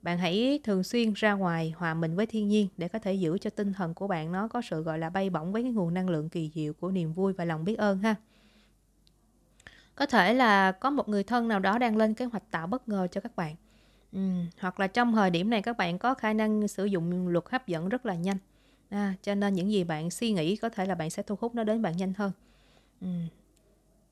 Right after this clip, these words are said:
Và ngoài ra bạn hãy chắc chắn rằng những cái lời cầu nguyện thầm lặng và cái lời nói của các bạn nó phù hợp với mong muốn của bạn chứ không phải là nỗi sợ hãi của các bạn.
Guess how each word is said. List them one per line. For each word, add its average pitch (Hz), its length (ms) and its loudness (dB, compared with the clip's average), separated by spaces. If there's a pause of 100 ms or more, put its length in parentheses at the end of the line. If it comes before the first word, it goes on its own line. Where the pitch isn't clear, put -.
(760)
Và 185 280 2
ngoài 190 280 2
ra 214 420 2
bạn 175 220 -2
hãy 180 280 -2
chắc 269 200 -6
chắn 254 240 -2
rằng 196 240 2
những 170 100 -2
cái 226 100 0
lời 190 180 4
cầu 175 260 -2
nguyện 165 300 -2
thầm 175 220 -4
lặng 156 260 -2
và 160 60 -4
cái 208 140 -2
lời 180 280 2
nói 180 240 -2
của 240 100 -6
các 233 60 -8
bạn 156 180 -4
nó 202 100 -2 (120)
phù 180 220 -2
hợp 165 320 -2
với 202 140 0
mong 214 280 0
muốn 240 200 0
của 214 120 -2
bạn 175 240 -4
chứ 247 180 -6
không 208 300 -6
phải 165 160 -4
là 175 160 -2
nỗi 156 280 -4
sợ 151 220 -6
hãi 160 320 -6
của 170 60 -8
các - 180 -10
bạn. 165 140 -10